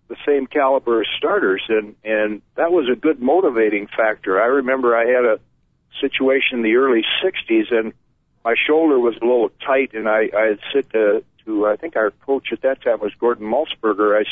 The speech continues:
said, we pitched every four days, and I said, "You know, my shoulder's a little tight. I wonder, uh, if it would be helpful if I had an extra day." You know, I'm only, I'm, like, twenty-two years old. I don't, I don't know any better. And,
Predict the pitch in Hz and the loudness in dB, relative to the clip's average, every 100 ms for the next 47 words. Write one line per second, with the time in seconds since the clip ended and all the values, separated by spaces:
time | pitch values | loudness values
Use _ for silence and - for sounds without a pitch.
0 | - 120 - - - 131 139 143 - - | 0 -2 -2 -14 -4 -2 0 -2 -2 0
1 | 120 110 - 120 113 135 151 139 110 - | 2 0 0 0 2 2 4 2 0 -8
2 | - _ _ _ _ _ _ 127 - 135 | -14 _ _ _ _ _ _ -6 -4 -4
3 | 147 156 131 123 - 190 196 135 135 131 | 0 0 0 0 0 2 2 2 2 2
4 | 113 - 151 139 151 139 160 175 117 120 | -2 -4 -2 0 2 2 0 0 2 2
5 | - _ _ _ _ _ _ _ _ - | -2 _ _ _ _ _ _ _ _ -4
6 | 107 101 90 120 - - 117 110 - 117 | 0 2 0 0 -2 0 0 -2 -6 -4
7 | 147 165 - 135 127 - 113 131 127 120 | -2 -2 0 0 0 0 0 2 0 0
8 | 127 - - 113 143 160 110 143 127 143 | -2 -2 -4 -2 0 2 0 0 -2 0
9 | 123 101 98 113 127 110 101 _ - 113 | 0 0 2 2 2 -2 -2 _ -12 -10
10 | 107 - 117 107 98 98 107 113 107 113 | -10 -8 -2 0 0 0 2 2 2 0
11 | 107 107 _ _ _ _ - 104 113 101 | -2 -6 _ _ _ _ -6 -2 0 0
12 | 101 101 101 - 110 117 101 104 | 0 0 -2 -2 0 0 -2 -8